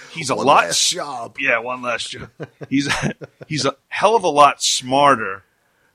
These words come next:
Speaker 2: Yeah.
Speaker 1: than perceived at first.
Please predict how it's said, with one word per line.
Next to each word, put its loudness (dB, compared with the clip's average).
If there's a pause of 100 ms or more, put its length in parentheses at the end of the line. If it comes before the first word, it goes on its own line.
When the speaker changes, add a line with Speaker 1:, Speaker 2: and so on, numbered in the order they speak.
(320)
Speaker 2:
Yeah. -14
Speaker 1:
than -2 (480)
perceived -4
at -4
first. -14